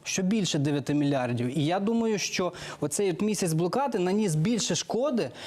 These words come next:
аніж буде потенційний прибуток і дохід у державний бюджет від скі-, всіх шкідливих ініціатив, в тому числі законодавчих, які стосуються українського бізнесу, українського підприємництва.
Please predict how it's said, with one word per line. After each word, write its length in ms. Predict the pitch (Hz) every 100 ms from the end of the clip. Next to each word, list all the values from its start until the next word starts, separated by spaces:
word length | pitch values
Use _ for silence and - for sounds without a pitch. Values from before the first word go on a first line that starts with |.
| - -
аніж 400 | 156 208 220 160
буде 460 | 165 214 185 156 - -
потенційний 640 | 185 180 208 - 240 208 180
прибуток 680 | - 202 196 220 175 165 202
і 120 | 175
дохід 460 | 151 - - 185 -
у 120 | 160
державний 540 | 160 147 156 185 185
бюджет 400 | 160 156 220 247
від 160 | 180 156
скі-, 380 | - - 233 220
всіх 280 | - 220 -
шкідливих 580 | - 175 202 202 170
ініціатив, 540 | 185 175 - 139 277 311
в 60 |
тому 240 | - 196 170
числі 220 | - 170
законодавчих, 760 | 151 160 175 160 139 120 - - - - -
які 280 | 131 208 247
стосуються 540 | 247 175 240 254 202
українського 480 | 160 190 214 - 175
бізнесу, 460 | 165 233 247 -
українського 440 | 170 175 202 - 190
підприємництва. 920 | 185 - 156 151 120 110 113 -